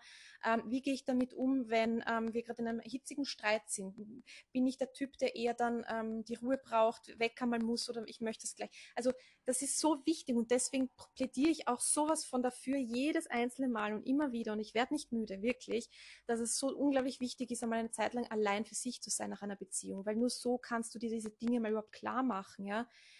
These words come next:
wie bin ich in verschiedenen Situationen? Wie, was war da die letzte Beziehung, in der letzten Beziehung? Was, ähm, hat mich da oft so getriggert, ja? Ähm,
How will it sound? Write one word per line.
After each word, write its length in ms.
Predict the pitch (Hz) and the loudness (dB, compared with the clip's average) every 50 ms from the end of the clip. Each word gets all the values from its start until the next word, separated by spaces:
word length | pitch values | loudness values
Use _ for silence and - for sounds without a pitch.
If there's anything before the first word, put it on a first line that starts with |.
| - _ | -20 _
wie 460 | - 202 208 247 262 277 277 - - _ _ _ _ | -8 -2 0 2 2 2 2 0 -4 _ _ _ _
bin 200 | - 330 311 - - | -2 -2 -2 0 -2
ich 180 | - 247 214 226 | -4 -2 -2 -4
in 80 | 226 220 | -4 -4
verschiedenen 340 | 240 226 - 233 226 220 | -4 -4 -4 -4 -4 -4
Situationen? 340 | 220 196 - - - 208 202 | -6 -8 -12 -10 -10 -8 -8
Wie, 180 | 196 226 - 202 - - | -8 -10 -12 -14 -16 -14
was 220 | 220 208 - - | -14 -12 -8 -6
war 220 | 208 - - 302 381 | -2 0 0 0 0
da 60 | 370 | 0
die 80 | 330 294 | -2 0
letzte 320 | 233 214 214 214 - - | 0 -2 -2 -2 -6 -10
Beziehung, 560 | 208 - 190 - - - - 190 202 196 196 - - | -10 -10 -10 -10 -10 -10 -8 -8 -8 -8 -8 -6 -4
in 80 | 220 | -4
der 80 | 208 208 | -2 -2
letzten 320 | 202 196 196 - - 208 | -2 -2 -4 -6 -8 -10
Beziehung? 480 | 190 190 - - - 185 190 196 190 - - - - - - - _ | -10 -10 -12 -12 -10 -8 -8 -8 -8 -10 -14 -18 -20 -20 -20 -20 _
Was, 400 | - 214 226 269 269 - - - - | 0 2 2 4 4 2 2 2 2
ähm, 220 | 233 233 233 220 | 0 0 0 0
hat 160 | 220 226 - | -2 -2 0
mich 180 | 262 269 - - | -2 -4 -2 0
da 180 | - 247 - - | 0 0 2 2
oft 200 | 226 214 - - | 0 -2 -2 -4
so 100 | - 214 | -6 -6
getriggert, 640 | - 214 - - - 269 302 302 277 226 196 - | -6 -8 -8 -6 -2 -2 -2 0 0 0 0 0
ja? 240 | 202 208 214 233 254 - - - - - _ - | 0 0 0 0 0 -4 -8 -20 -20 -18 _ 0
Ähm, 420 | - 226 233 233 233 226 226 - | 2 4 4 4 2 2 0 -2